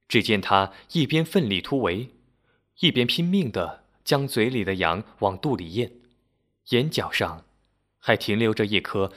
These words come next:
不肯掉落的泪。与白云在一起的那些点点滴滴，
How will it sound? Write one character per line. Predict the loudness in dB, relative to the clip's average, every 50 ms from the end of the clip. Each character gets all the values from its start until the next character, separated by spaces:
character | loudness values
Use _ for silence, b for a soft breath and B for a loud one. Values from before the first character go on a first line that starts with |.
| B B 0
不 | 0 0
肯 | 0 0 -6 -6
掉 | -2 -2 -2 -2
落 | -2 -4 -6 -4
的 | -4 -4
泪。 | -6 -6 -8 -8 -12 -20 _ _ _ _ _ _ _ _ _ _ _ _ _ _ _ _ _ _ _ _ _ _ _ _ _ _ _ _ 0
与 | 2 4 6
白 | 6 6 6
云 | 6 2 0
在 | 0 0 0 0
一 | 0 -2 -4
起 | -4 -4 -4 -2
的 | -2 -2 -2
那 | -2 -2
些 | -2 -4 -4
点 | -2 -2 -2 -2
点 | -2 -4 -4 -4 -6
滴 | -6 -6
滴， | -6 -6 -8 -8 -10 -12